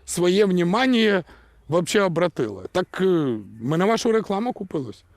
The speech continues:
Це ж ви нам розказували, що там у вас прям, вау, там літаючий танк «Армата». Ні, верніше, літаючий крейсер «Москва», який такий же літаючий, як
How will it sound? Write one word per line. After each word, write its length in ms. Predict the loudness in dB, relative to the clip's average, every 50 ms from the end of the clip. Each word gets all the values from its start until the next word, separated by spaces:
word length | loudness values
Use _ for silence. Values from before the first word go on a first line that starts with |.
| _ _ _
Це 160 | 0 2 2
ж 140 | 4 4 4
ви 220 | 4 4 4 4 4
нам 300 | 4 4 4 4 4 4
розказували, 720 | 2 2 0 0 0 2 2 2 2 0 0 0 0 0
що 140 | -2 -2
там 180 | -2 0 0 2
у 20 |
вас 180 | 2 0 0 0
прям, 240 | 0 0 0 0 -2 -6 -12 -14 -16 -12 -6 -2
вау, 440 | 0 2 4 4 4 4 4 2 2
там 220 | 2 0 0 2
літаючий 680 | 2 2 0 2 2 2 4 4 4 2 2 2 0 0
танк 340 | 2 2 2 2 2 2 2
«Армата». 540 | 2 2 2 4 2 2 2 0 -6 -10 -10 -10 -18 -20 _ _ 0
Ні, 160 | 0 0 2
верніше, 500 | 2 0 2 2 2 4 4 2 2 2
літаючий 600 | 2 0 0 0 0 2 2 0 0 -2 -2 -4
крейсер 440 | -2 0 0 0 0 0 -2 -2 -2
«Москва», 440 | -2 -4 -4 -4 -2 -2 -2 -2 -4 -8 -14 -20 -20 -20 _ _ _ _ -8
який 180 | -4 -2 -2 0
такий 200 | 0 0 0 2
же 120 | 2 2
літаючий, 760 | 2 2 2 2 4 4 4 2 2 0 0 0 0 2 2
як 160 | 2 0 -2